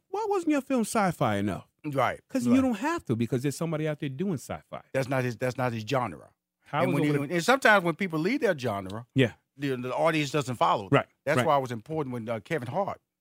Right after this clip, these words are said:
Speaker 2: did that drama a couple of years ago. Uh, it made over a hundred million dollars.
Speaker 1: Um, w-, was it The Upside?
Speaker 2: Y-,
Speaker 1: Uh,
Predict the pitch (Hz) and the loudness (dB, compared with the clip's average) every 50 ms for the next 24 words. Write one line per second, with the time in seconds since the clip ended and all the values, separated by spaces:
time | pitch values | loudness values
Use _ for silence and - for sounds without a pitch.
0 | _ _ _ _ _ _ - 131 117 113 120 113 110 120 123 117 120 120 113 113 | _ _ _ _ _ _ -8 -6 -4 -4 -4 -4 -4 -2 -2 0 0 0 -2 -2
1 | 107 104 104 107 _ - 127 - 110 110 120 139 160 139 117 98 101 98 92 90 | -4 -4 -6 -6 _ -8 -8 -8 -8 -8 -6 -6 -6 -6 -8 -8 -6 -6 -6 -6
2 | 87 - _ _ _ 98 92 _ - - - - 110 104 98 95 90 90 104 - | -8 -14 _ _ _ _ _ _ -16 -14 -10 -8 -6 -6 -4 -4 -4 -6 -8 -8
3 | - 143 131 117 127 127 123 123 113 113 113 104 120 127 107 117 110 113 107 101 | -8 -8 -6 -4 -4 -4 -4 -4 -4 -4 -4 -4 -4 -4 -6 -6 -6 -6 -6 -6
4 | 92 95 113 107 - - - 165 160 160 143 - _ _ _ - 165 165 - _ | -6 -6 -6 -6 -6 -6 -4 -2 -2 -2 -2 -6 _ _ _ -12 -12 -12 -12 _
5 | _ _ _ _ _ - 196 180 208 233 202 202 - - - - 196 196 - - | _ _ _ _ _ -4 0 2 2 2 2 0 -2 -2 -2 -2 -2 -2 -4 -6
6 | - 202 208 214 208 - _ _ _ _ _ _ _ _ _ - 165 147 - _ | -6 -4 -4 -4 -4 -6 _ _ _ _ _ _ _ _ _ -18 -18 -18 -18 _
7 | _ _ - - - - 160 | _ _ -20 -12 -8 -8 -8